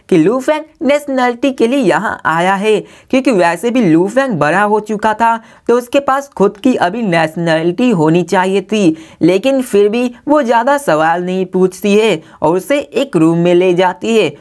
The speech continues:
और वहाँ से उसे गेट के अंदर जाना पड़ता है और वहाँ पे दो आदमी थे जो लू फेंग को सस्पिशियस निगाहों से देख रहे होते हैं। लेकिन जब वो लू फेंग के पीछे उन दोनों सिल्वर गार्ड्स को देखते हैं तो उनके चेहरे के स्माइल बदल जाते हैं,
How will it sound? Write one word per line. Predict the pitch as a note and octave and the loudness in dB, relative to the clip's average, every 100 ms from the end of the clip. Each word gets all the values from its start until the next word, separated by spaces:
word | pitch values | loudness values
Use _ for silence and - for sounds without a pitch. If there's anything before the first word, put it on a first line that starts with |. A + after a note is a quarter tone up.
| _ | _
और | - | -4
वहाँ | C#3+ C#3 E3+ | 0 -2 -2
से | - C#4+ | -2 -2
उसे | C4 B3+ C#4 F3+ | -2 -2 -2 0
गेट | D#3 F#3 - | 0 0 -2
के | F#3 | -2
अंदर | F3 E3+ F3 F3+ F3 | -2 -2 -2 -2 0
जाना | F3 F3+ F#3+ | 0 0 -2
पड़ता | F#3+ F#3 F#3 G#3+ | -2 -4 -2 -2
है | B3 B3 - - | 0 -2 -6 -4
और | D3 | -2
वहाँ | D3+ E3 G#3 G#3 | 0 -2 -2 0
पे | A3+ A3+ - D#3 | 0 0 -8 -4
दो | G#3 | -2
आदमी | C4 - D3+ D3+ E3+ F3+ F#3 | 0 0 -2 -2 -4 -2 0
थे | G3+ | 0
जो | G3 - - D3 | 0 -8 -2 0
लू | D3+ A3+ | 2 0
फेंग | C4 C#4 C4 | 0 -4 -2
को | D4 | -4
सस्पिशियस | D4 F3+ E3+ - F3 D#3+ B3 C4 | -2 -4 -4 -2 0 0 0 -2
निगाहों | F#3+ D#3+ D#3 D3+ A3+ | -2 0 0 0 -2
से | B3 B3+ | -2 -2
देख | D#3 D3+ D#3+ | 2 2 2
रहे | F3 F3 F3+ | 2 2 2
होते | F3+ F3 F3+ | 2 -2 -2
हैं। | G3+ A#3 G3 - - _ | 0 0 -4 -10 -20 _
लेकिन | C#3 D#3 A#3+ | 0 2 0
जब | A#3 B3 | 0 0
वो | B3+ | 0
लू | D#3 F3 A3 | 0 0 0
फेंग | A#3+ A#3+ A#3 | 0 -2 -2
के | C#4 | -4
पीछे | - D#3+ D#3+ G3+ G#3 G#3 - | 2 0 2 0 -2 -4 -8
उन | - G#3 A3+ | -2 0 2
दोनों | B3+ C4+ | 0 -2
सिल्वर | - D#3+ D#3+ F#3+ G#3 | 0 0 2 2 0
गार्ड्स | D3+ D#3 F#3 | 0 -2 -4
को | - A3+ | -2 -2
देखते | D3+ D3 D3 A3 A#3 | 0 -4 -4 -2 0
हैं | A#3+ | 0
तो | B3+ | -2
उनके | B3+ - E3+ E3+ A3+ | -4 -4 -6 -2 -4
चेहरे | A#3 D#3+ E3 G3 | -2 -2 0 0
के | G3+ C4 B3 | 0 0 0
स्माइल | - E3+ G3 G#3+ | -2 -2 -2 0
बदल | C#3+ D#3 E3+ | 0 2 2
जाते | E3 F3+ F3+ G3+ | 2 0 -2 -2
हैं, | A3+ G3+ | 0 0